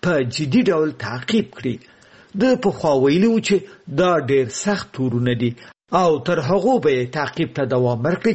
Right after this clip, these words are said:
چې عدالت په ځای شي. اکانومیست مجلې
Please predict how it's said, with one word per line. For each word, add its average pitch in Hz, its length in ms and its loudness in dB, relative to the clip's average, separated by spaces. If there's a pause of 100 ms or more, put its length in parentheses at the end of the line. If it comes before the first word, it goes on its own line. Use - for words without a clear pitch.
چې 202 80 2 (180)
عدالت 123 460 -4
په 175 100 -2
ځای 170 240 0
شي. 123 260 -4 (680)
اکانومیست 226 760 2
مجلې 175 480 2